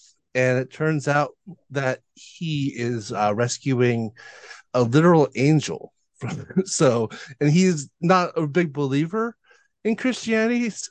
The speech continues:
and so he, it's, it's kind of like a fight between what he believes and, like, why this, uh, angel is here on Earth and everything,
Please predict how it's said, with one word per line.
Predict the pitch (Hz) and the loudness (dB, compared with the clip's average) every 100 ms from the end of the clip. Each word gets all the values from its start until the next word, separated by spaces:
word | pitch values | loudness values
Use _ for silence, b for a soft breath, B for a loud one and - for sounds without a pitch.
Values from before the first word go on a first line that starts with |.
| _ | _
and | 156 151 139 | 2 2 2
so | 175 165 165 | 4 4 4
he, | 147 143 175 175 170 - | 0 -2 -4 -2 -4 -8
it's, | - - | -16 -8
it's | - 143 | -2 -2
kind | - 160 | 0 0
of | 151 | 2
like | 139 - | 0 -2
a | 120 | -6
fight | - 127 123 | -2 0 0
between | 131 143 123 | -6 -4 -2
what | 120 95 | -2 -4
he | 123 | -10
believes | 104 117 127 131 117 | -6 -2 0 0 -2
and, | 120 | -4
like, | 101 95 | -4 -4
why | 113 113 117 | -2 0 -2
this, | 107 117 - - | -4 -6 -6 -4
uh, | 123 117 104 | 0 0 0
angel | 127 123 120 | -2 0 -4
is | 98 | -6
here | - 135 110 | -4 -2 -2
on | 92 | -4
Earth | 117 131 131 | -4 -4 -4
and | 123 | -2
everything, | 123 131 131 131 | -2 -2 -2 -4